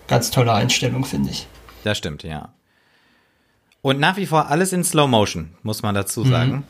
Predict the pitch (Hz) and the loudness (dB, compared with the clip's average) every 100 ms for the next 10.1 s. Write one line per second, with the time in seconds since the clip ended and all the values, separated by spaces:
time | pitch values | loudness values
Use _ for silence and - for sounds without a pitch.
0 | - - _ _ - - _ _ - 107 | -18 -20 _ _ -20 -20 _ _ -6 -4
1 | - 143 135 117 120 113 107 110 - - | 0 0 0 0 0 0 -2 -8 -16 -4
2 | 110 107 104 104 104 117 107 - 135 143 | 0 2 2 0 0 0 0 2 2 2
3 | 135 131 127 127 120 117 120 - _ _ | 0 -2 -2 0 2 2 0 -6 _ _
4 | _ _ - 123 113 123 117 113 - - | _ _ -4 -2 0 2 4 2 0 -10
5 | _ 170 180 127 117 110 - 110 98 95 | _ 4 4 4 2 -2 0 2 2 0
6 | 92 _ _ _ _ _ _ _ _ - | -6 _ _ _ _ _ _ _ _ -2
7 | 127 139 165 151 151 151 151 - - 156 | 2 4 2 2 4 4 2 -2 -2 0
8 | 147 139 151 214 185 131 127 131 151 139 | 2 2 2 2 2 2 0 0 0 0
9 | 131 - 165 175 139 120 120 117 120 135 | -2 -2 2 2 0 -6 -6 -8 -8 -8